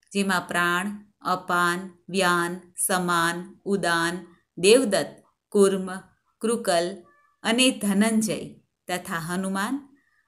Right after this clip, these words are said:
આમ હનુમાનજી અગિયારમાં રુદ્ર છે, પવન પુત્ર છે, પવન તનય છે. આ વાયુઓ ઉપર જે કોઈ વિજય પ્રાપ્ત કરે છે,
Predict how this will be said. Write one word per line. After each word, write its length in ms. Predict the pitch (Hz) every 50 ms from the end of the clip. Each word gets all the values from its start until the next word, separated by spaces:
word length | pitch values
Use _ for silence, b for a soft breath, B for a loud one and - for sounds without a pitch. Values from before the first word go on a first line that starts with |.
| b b _ _
આમ 420 | - 208 247 262 285 294 311 294 240
હનુમાનજી 680 | 233 254 254 269 254 262 254 254 247 233 214 247 254 262
અગિયારમાં 800 | - - 185 196 190 185 202 196 190 190 196 190 190 190 190 185
રુદ્ર 380 | 180 180 185 180 185 190 190
છે, 360 | 190 - - 214 202 202 202 208
પવન 380 | 170 160 165 170 170 175 175
પુત્ર 480 | 175 - - - 175 175 175 - 190 185
છે, 280 | 185 - - 202 196
પવન 420 | 196 202 - 170 165 185 196 202 202
તનય 380 | 202 165 156 175 220 240 240
છે. 400 | 214 - - - - - - - _ _ _ _ _ _ _ _ _ _ _ 170
આ 160 | 180 185 175
વાયુઓ 640 | 160 170 165 165 165 170 170 170 175 175 175 175 175
ઉપર 320 | 175 175 180 185 190 208 214 220 B B B B _ 208
જે 260 | 202 214 277 294 302
કોઈ 300 | 302 - 285 285 285 254
વિજય 380 | 196 - 214 202 208 262 294
પ્રાપ્ત 400 | 302 302 277 254 240 240 - -
કરે 320 | 202 202 185 165 156 151 147
છે, 360 | 147 - - 147 147 147 B